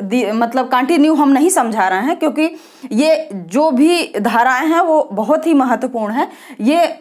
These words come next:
हमेशा यूपीएसआई या पुलिस, अ, जैसे एग्जाम में हमेशा पूछते हैं, तो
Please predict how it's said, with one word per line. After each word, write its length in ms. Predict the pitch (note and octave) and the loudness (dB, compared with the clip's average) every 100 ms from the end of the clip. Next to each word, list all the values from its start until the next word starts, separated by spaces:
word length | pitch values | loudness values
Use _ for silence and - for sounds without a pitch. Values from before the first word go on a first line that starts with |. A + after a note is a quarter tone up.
| - | -6
हमेशा 380 | A#3 B3 B3+ D#4 | 0 0 2 0
यूपीएसआई 800 | C4+ C4+ C4+ B3+ B3 A#3+ C#4+ - | 0 0 0 0 0 0 -2 -2
या 120 | A3+ | -2
पुलिस, 500 | A3 A3+ A#3+ A#3+ - | -2 -4 -4 -6 -10
अ, 180 | G3 F#3+ | -8 -4
जैसे 340 | G3 A3+ A#3+ | -4 0 0
एग्जाम 280 | A#3 G3 G#3+ | 0 -2 -2
में 120 | A3+ | -2
हमेशा 340 | A#3 G#3 G3+ A#3 | -4 -6 -4 -6
पूछते 380 | A#3 A3 A3+ A#3+ | -4 -10 -4 -4
हैं, 220 | G#3+ E4 - - - - | -4 -10 -14 -20 -20 -6
तो 80 | D4+ | -2